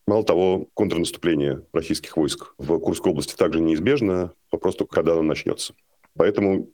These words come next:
я не думаю, что такая конструкция, как часть Курской области в качестве разменной монеты, в принципе, может существовать.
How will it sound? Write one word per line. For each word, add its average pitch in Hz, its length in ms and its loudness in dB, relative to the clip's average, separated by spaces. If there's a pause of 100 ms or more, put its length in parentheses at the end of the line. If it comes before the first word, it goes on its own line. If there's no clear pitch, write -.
я 85 240 2
не 82 200 2
думаю, 80 300 0
что 67 500 -2
такая 82 240 0
конструкция, 78 560 -2
как - 420 -4
часть 104 260 0
Курской 95 340 0
области 80 360 0
в 73 440 0
качестве 73 680 -2
разменной 78 420 0
монеты, 87 560 0 (120)
в - 120 -18
принципе, 95 320 0
может 78 200 0
существовать. - 520 -4